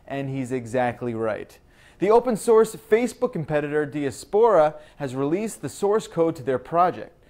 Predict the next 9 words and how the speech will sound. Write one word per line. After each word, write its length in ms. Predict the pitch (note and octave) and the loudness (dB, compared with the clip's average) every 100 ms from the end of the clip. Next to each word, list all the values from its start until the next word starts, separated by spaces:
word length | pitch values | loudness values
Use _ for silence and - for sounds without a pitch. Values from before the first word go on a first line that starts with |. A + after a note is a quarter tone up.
| _ _ - | _ _ -4
For 140 | F3 | -2
now, 300 | F#3 G3 G3 | 0 2 2
the 80 | E3+ | -2
software 480 | - G#3 G#3 G3 E3 | 2 2 2 -2 -2
is 180 | E3 | -6
still 320 | - - A#3 G#3 | -8 -4 -2 -2
in 140 | D#3+ | -4
heavy 320 | C#3 G3+ G3 | -4 -4 -4
development, 680 | D3+ B2+ G3+ A#3+ E3+ D3 - | -6 2 4 4 0 -6 -8